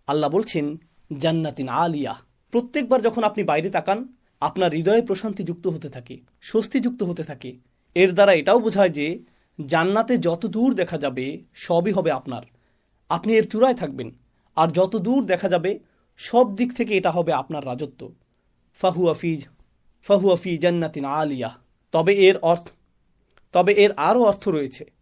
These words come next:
এটা এমন উদ্যান যা হবে অত্যন্ত অভিজাত। আপনারা হয়তো এরকম কথা শুনেছেন, "এরা উঁচু স্তরের মানুষ, এদের অবস্থান অনেক উঁচুতে, এরা উঁচু সমাজের মানুষ।"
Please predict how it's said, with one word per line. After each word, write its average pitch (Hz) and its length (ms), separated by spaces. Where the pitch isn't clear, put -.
এটা 175 160
এমন 208 300
উদ্যান 226 420
যা 170 180
হবে 185 240
অত্যন্ত 185 380
অভিজাত। 170 460
আপনারা 208 320
হয়তো 214 200
এরকম 196 280
কথা 175 180
শুনেছেন, 185 540
"এরা 185 180
উঁচু 202 300
স্তরের 185 360
মানুষ, 135 400
এদের 180 220
অবস্থান 202 360
অনেক 220 300
উঁচুতে, 214 380
এরা 170 140
উঁচু 202 240
সমাজের 214 380
মানুষ।" 147 360